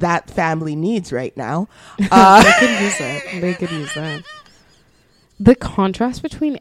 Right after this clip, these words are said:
Speaker 2: Anne and Andrew is just wild.
Speaker 1: <laughs> Love it.
Speaker 2: My God.
Speaker 1: They're totally disintegrating. It's awesome.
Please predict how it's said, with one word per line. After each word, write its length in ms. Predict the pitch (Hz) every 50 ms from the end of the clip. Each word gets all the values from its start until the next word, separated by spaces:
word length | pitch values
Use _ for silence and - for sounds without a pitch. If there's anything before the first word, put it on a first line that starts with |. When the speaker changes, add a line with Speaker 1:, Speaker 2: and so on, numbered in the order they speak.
| _ -
Speaker 2:
Anne 280 | 165 165 156 160 165
and 140 | 160 160 - -
Andrew 480 | 135 127 - 156 - - 160 160 156
is 160 | 151 151 156 -
just 360 | 156 160 - - - - -
wild. 580 | 165 151 147 143 151 - - - 135 - _ - _ _ _ _ -
Speaker 1:
<laughs> 1400 | - - - - _ _ _ _ _ _ _ - - - _ _ _ _ _ _ - 190 - _ _ _ _ -
Love 420 | 139 139 143 104 98 87 123 - _ -
it. 260 | 117 - - 381 _ _ _ _ _ _ - 180
Speaker 2:
My 240 | 185 185 175 160 - _ - - - 480 494 480 466 440
God. 160 | - - - -
Speaker 1:
They're 260 | 196 196 190 196 -
totally 320 | - 269 175 156 156 151
disintegrating. 720 | 165 160 160 - - - - - - - - - - - -
It's 160 | - - - -
awesome. 240 | - - - -